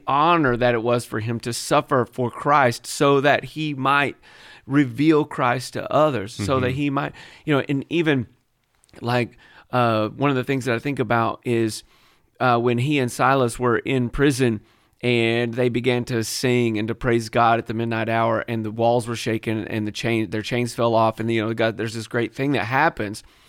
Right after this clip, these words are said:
Speaker 1: Well, they didn't run away in that moment.
Speaker 2: Mm-hmm.
Speaker 1: They stayed put.
Speaker 2: Mm-hmm.
Speaker 1: And then they ministered to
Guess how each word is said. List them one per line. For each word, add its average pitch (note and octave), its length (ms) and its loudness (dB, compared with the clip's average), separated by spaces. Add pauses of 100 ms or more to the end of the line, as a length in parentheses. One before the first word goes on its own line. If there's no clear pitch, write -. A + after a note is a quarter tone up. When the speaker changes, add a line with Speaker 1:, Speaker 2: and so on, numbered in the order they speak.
(360)
Speaker 1:
Well, C#3+ 300 4 (560)
they D3 140 2
didn't D#3+ 400 0
run D3+ 200 2
away D#3 300 4
in B2 140 -2
that G#2 100 -2
moment. G2+ 340 -4
Speaker 2:
Mm-hmm. G#2 260 0 (360)
Speaker 1:
They B2 160 -4
stayed D3 480 0
put. D3 400 0 (100)
Speaker 2:
Mm-hmm. G#2 260 -2 (200)
Speaker 1:
And B2 160 2
then C3+ 200 4
they C3 120 6
ministered C3 520 -2
to A#2+ 320 0